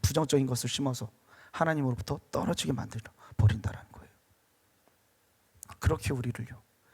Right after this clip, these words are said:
지옥불로 인도해 가는 겁니다. 그러면 우리는요, 이제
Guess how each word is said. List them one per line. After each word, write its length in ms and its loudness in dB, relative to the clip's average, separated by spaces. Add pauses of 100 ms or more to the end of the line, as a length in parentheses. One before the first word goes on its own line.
(160)
지옥불로 600 2 (200)
인도해 480 6 (240)
가는 320 -6
겁니다. 400 -18 (4000)
그러면 320 4
우리는요, 400 -2
이제 320 -2